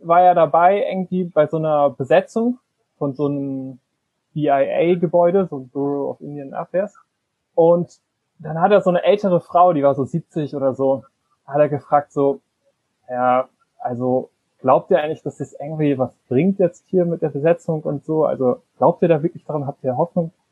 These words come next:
dass sich da wirklich was verändert? Und dann hat sie gesagt,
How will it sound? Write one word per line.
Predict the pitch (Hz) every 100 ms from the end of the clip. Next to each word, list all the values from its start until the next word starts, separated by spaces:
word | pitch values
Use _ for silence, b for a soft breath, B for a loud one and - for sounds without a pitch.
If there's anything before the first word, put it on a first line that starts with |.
| _ _
dass | -
sich | 147
da | - 135
wirklich | 139 135 -
was | 127
verändert? | - 147 170 175 _ _ _ _ _ _ _
Und | - 151 147 -
dann | 175 156
hat | 180 180
sie | 208
gesagt, | 196 170 175 175